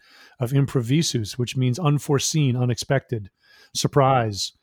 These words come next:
So I don't know. I mean, I, I like that. I enjoy that. Trying to roll with it and, and go with the flow on things. And it's challenging sometimes, but I don't know. I like it.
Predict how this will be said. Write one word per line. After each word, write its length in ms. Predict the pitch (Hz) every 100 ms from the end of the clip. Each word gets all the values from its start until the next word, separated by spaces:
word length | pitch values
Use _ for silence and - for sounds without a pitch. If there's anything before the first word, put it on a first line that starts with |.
| _ _ _ _ -
So 260 | - 170
I 100 | 196
don't 120 | 285 254
know. 80 |
I 40 | 196
mean, 160 | 220 208
I, 140 | 214 -
I 60 |
like 260 | 208 214 240
that. 220 | - - - -
I 100 | 165
enjoy 360 | 175 160 185 151
that. 240 | 104 95 _ _ _ -
Trying 200 | 147 131
to 60 |
roll 260 | 123 131 139
with 180 | 135 143
it 140 | 139
and, 320 | 120 113 127
and 280 | 117 110 107 - _ _ _ _
go 140 | 120 131
with 140 | 135
the 60 | 120
flow 360 | - 139 139
on 180 | 139 135
things. 540 | - 135 131 135 135 117
And 200 | 101 101 -
it's 100 | -
challenging 400 | 180 226 165 131
sometimes, 520 | 135 117 131 143 175
but 200 | - - _ _ -
I 60 |
don't 100 | 190
know. 100 | 190 -
I 60 | 151
like 200 | 180
it. 80 | 180